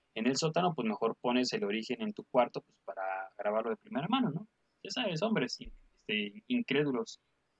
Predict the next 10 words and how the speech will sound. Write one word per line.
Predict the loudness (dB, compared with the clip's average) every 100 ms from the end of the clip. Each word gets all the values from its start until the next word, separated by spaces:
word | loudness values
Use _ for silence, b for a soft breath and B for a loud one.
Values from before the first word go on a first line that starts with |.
| _ _ _ _ _ _ _ 4
<clears throat> | 8 10 10 8 4 -6 -18 _ _ _ _ _ _ _ _ _ 0
Y | 6
para | 6
que | 6
vean | 4
que |
eso | 4
es | 4
más | 4
reciente, | 4 2 2 0